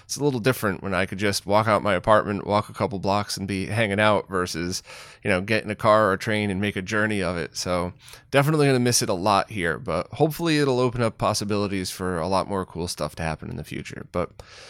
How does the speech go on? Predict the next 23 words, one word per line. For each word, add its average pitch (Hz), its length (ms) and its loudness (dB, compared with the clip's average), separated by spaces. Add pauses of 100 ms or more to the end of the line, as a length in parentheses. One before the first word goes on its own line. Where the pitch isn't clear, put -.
(160)
enough 165 240 8
rambling 185 360 8
about 170 280 8
me. 180 320 6
Let's 147 340 2
talk 147 240 6
about 139 300 6
everything 135 340 4
else 135 220 6
that's 113 160 -8
been 113 160 -4
going 110 240 2
on 107 160 4
in 104 80 -2
the 101 60 0
retro 104 280 0
gaming 101 320 0
world 98 240 4
this 95 180 -2
week, 101 380 -2
and, 95 260 2
uh, 101 220 8
we'll, 110 300 2